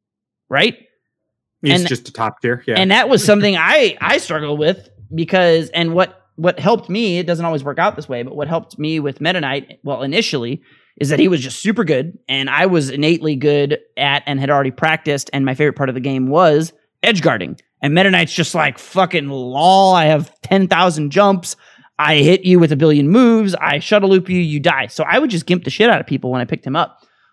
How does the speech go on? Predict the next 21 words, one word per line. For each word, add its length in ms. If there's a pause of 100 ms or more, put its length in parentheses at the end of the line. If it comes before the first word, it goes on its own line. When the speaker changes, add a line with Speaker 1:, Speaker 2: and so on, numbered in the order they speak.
(100)
Speaker 1:
But 180
what 140
helped 340
me, 380 (500)
um, 760
and 120
this 120
is 100
something 320
that, 240 (1400)
depending 440
on 100
the 80
game, 640 (360)
I 100
have 100
a 60
very 220
different 280
answer 280
for, 280